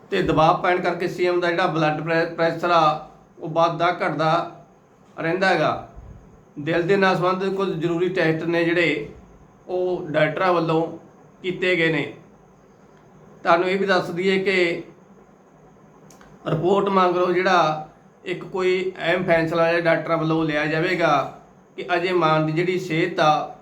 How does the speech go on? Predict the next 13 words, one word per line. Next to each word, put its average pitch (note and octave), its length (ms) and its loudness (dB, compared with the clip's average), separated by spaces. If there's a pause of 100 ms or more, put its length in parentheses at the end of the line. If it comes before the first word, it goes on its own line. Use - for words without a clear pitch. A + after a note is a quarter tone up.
(140)
ਉਹ E3+ 100 -8
ਬਿਲਕੁਲ E3+ 460 0 (420)
ਠੀਕ E3+ 300 0
ਆ। C#3+ 300 0 (580)
ਡਾਕਟਰ D#3 400 0
ਆਰ D#3+ 320 4
ਕੇ F3 280 0 (120)
ਜੈਸਵਾਲ, D#3 580 -2 (300)
ਡਾਇਰੈਕਟਰ D#3 420 -2 (100)
ਅਤੇ F3 520 -4 (1300)
ਐਸ D#3+ 260 0
ਓ F3+ 100 2
ਡੀ E3 420 0